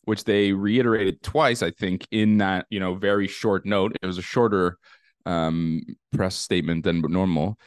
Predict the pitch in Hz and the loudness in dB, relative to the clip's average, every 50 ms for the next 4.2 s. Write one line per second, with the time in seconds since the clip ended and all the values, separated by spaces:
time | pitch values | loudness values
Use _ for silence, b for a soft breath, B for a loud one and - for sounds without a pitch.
0 | b b - 104 98 104 98 - 104 101 107 117 127 139 151 143 151 156 147 139 | b b -4 0 2 0 2 2 2 2 4 4 4 4 4 2 2 2 0 0
1 | - - - - 127 120 127 131 110 107 117 110 - - 107 104 113 110 - - | -4 -6 -2 0 2 2 2 2 2 0 -2 -2 0 0 2 2 2 0 0 0
2 | 117 110 110 110 - - - - - 95 87 - - - 113 151 156 - - - | 2 2 2 0 -2 -4 -6 -4 -2 -2 -4 -4 -2 0 0 0 0 -4 -8 -10
3 | _ - 92 92 80 - 95 92 104 113 123 127 123 110 107 98 95 98 98 98 | _ -4 -4 -4 -2 0 0 2 2 4 4 2 2 2 2 2 4 4 2 2
4 | 98 - - - | 0 -2 -4 -6